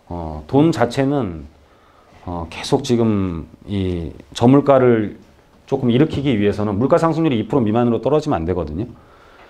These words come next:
근데 그걸 계속하기 위해서는 돈을 푸는 수밖에 없어요. 그럼 돈이 점점 흔해지는 거죠.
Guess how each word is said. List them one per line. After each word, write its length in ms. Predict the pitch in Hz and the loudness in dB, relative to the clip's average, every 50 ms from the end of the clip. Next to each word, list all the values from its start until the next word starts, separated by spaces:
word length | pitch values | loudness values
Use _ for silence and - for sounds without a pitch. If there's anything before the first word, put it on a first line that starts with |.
| - - - | -20 -12 -6
근데 260 | 107 110 113 110 104 | -2 0 0 0 2
그걸 160 | - 139 135 | 2 2 2
계속하기 400 | - 120 117 117 - 139 143 135 | 2 0 -2 0 0 2 4 4
위해서는 280 | 143 127 - 131 127 - | 4 2 2 2 0 2
돈을 260 | - 123 127 139 135 | 2 4 4 4 2
푸는 160 | - 165 165 165 | 0 -2 -2 -2
수밖에 300 | 160 156 139 131 - 120 | 0 -2 -2 -2 -2 -4
없어요. 400 | 90 - - - 76 71 69 71 - _ _ _ _ _ _ _ _ _ _ _ | -4 -6 -8 -12 -12 -12 -14 -16 -20 _ _ _ _ _ _ _ _ _ _ _
그럼 180 | - 143 135 123 | -2 0 0 2
돈이 260 | - 139 147 151 139 | 2 4 4 4 2
점점 300 | - 117 113 113 120 117 | 2 0 0 0 0 0
흔해지는 440 | 120 156 170 170 151 123 110 95 85 | 0 0 -2 -2 -2 -4 -4 -6 -6
거죠. 280 | 80 76 76 73 71 | -8 -10 -10 -12 -16